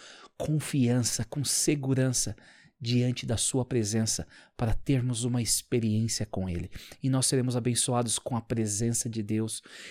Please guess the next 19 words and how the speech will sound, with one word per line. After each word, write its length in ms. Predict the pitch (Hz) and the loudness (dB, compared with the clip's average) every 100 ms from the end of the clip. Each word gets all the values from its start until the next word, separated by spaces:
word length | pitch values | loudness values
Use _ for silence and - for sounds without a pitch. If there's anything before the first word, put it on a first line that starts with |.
| - | -4
e 80 | 123 | -4
com 160 | - 123 | 0 0
a 60 | |
sua 280 | - 127 110 | 0 0 0
graça 600 | 98 110 98 92 - - - | 0 0 0 -2 -4 -4 -4
e 100 | 107 | -2
misericórdia. 800 | 98 95 90 - - - - - - - - | -2 -2 -4 -6 -12 -14 -20 -20 -20 -20 -2
Por 140 | 147 | 6
isso, 280 | 190 - - - - - - - _ _ | 8 6 4 -6 -16 -20 -20 -20 _ _
tome 420 | - 240 254 220 - | 4 6 8 6 8
esse 580 | 185 - - 175 - _ _ | 6 8 6 2 0 _ _
um 160 | 180 208 | 2 4
minuto 640 | 254 220 165 143 143 156 - | 6 4 6 4 2 -6 -8
que 120 | - | -2
eu 40 | 123 | 0
vou 140 | 117 | 0
te 140 | - 127 | 0 2
dar 200 | 101 113 | 2 2
agora 520 | 120 98 101 113 | 2 0 0 -4